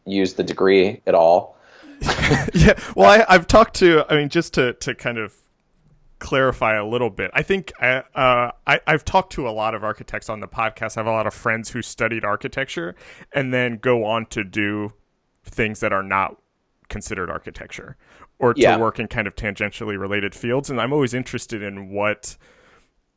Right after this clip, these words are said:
Speaker 2: what you learn in architecture school and how that sets you up to do all of these things that are not building buildings.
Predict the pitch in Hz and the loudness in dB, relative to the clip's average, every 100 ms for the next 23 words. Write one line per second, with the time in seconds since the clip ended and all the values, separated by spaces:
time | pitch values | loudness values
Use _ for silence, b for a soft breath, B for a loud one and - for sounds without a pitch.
0 | _ _ _ _ _ - 143 104 117 123 | _ _ _ _ _ -18 -12 -2 -2 -2
1 | 123 120 110 117 110 104 107 135 139 - | -6 -6 -2 -2 -2 -4 -4 -8 -10 -10
2 | 143 - - 165 147 104 117 117 113 - | -12 -12 -10 -6 -6 -6 -4 -4 -4 -6
3 | 131 - 110 113 - 101 82 139 104 101 | -10 -8 -6 -8 -10 -12 -6 -4 -4 -6
4 | 101 107 98 113 104 98 - 98 - _ | -8 -12 -12 -10 -12 -12 -8 -8 -8 _
5 | _ _ _ - 107 110 110 - _ 113 | _ _ _ -8 -4 0 -2 -4 _ -6
6 | 107 104 92 _ - 110 101 - 117 | -6 -10 -16 _ -6 -6 -6 -12 -20